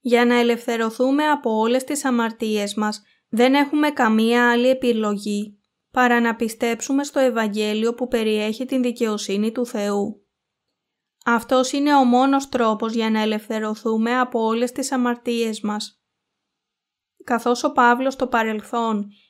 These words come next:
είχε σκεφτεί ότι ο Θεός έδωσε τις εντολές για να τηρούνται, το θεωρούσε φυσικό ότι θα προσπαθούσε και θα έκανε το καλύτερο που μπορούσε για να τις τηρήσει. Ωστόσο, αντίθετα με αυτό,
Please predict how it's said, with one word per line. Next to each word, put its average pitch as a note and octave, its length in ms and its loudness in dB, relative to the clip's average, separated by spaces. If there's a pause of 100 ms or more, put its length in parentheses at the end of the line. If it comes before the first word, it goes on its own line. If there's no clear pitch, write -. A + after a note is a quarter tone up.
(120)
είχε A#3 300 -2
σκεφτεί B3 500 -2
ότι B3 260 0
ο A#3+ 100 0
Θεός G#3+ 600 -2
έδωσε A#3 440 -2
τις C4+ 220 -4
εντολές G#3+ 480 0
για A#3+ 120 -2
να B3 160 0
τηρούνται, G#3+ 680 -2 (480)
το B3+ 140 2
θεωρούσε B3+ 640 2
φυσικό C4 500 -2
ότι C#4 320 2
θα A3+ 160 -2
προσπαθούσε A3 1040 -4 (120)
και B3 140 2
θα A#3+ 160 -4
έκανε A#3 500 0
το G#3+ 120 -6
καλύτερο B3 680 0
που A3+ 100 -6
μπορούσε G#3 580 -2
για A#3+ 180 0
να A#3+ 100 0
τις A#3 160 -6
τηρήσει. A3 720 -4 (960)
Ωστόσο, G#3+ 880 -2 (100)
αντίθετα A#3 720 0
με C4+ 200 2
αυτό, A3 560 -4